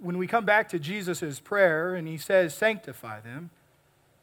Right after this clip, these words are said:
we notice that he finishes that by saying, "In the truth." Your word is truth. And then in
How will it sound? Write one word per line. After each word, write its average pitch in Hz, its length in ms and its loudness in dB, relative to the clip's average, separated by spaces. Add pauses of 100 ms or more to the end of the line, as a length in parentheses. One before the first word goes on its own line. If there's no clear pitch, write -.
(1700)
we 165 120 -4
notice 180 380 2
that 170 260 0
he 170 140 -8
finishes 147 560 -6
that 135 140 -6
by 143 140 -2
saying, 160 640 -4
"In 160 380 -8 (760)
the 139 80 -8
truth." - 560 -8 (1700)
Your 156 240 -2
word 135 600 0 (260)
is 135 220 -10
truth. - 520 -4 (760)
And 170 80 -2
then 170 100 0
in 156 160 -2